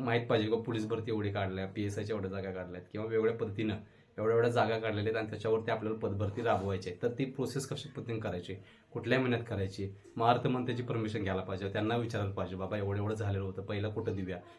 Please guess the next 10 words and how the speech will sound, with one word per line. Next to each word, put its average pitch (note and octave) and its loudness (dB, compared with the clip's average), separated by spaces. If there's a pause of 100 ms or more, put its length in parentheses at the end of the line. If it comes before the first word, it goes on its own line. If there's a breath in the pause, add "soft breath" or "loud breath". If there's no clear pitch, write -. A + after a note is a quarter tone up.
(140 loud breath)
किंवा A2 6
ऑदर A2+ 4
विभागातली A2+ 2
पुढे, A2 -2
अ, A2 -2
ऑदर A2 2
विभागातली A#2 2 (760)
भरती A#2+ 2
जी B2 4
आहे G#2 4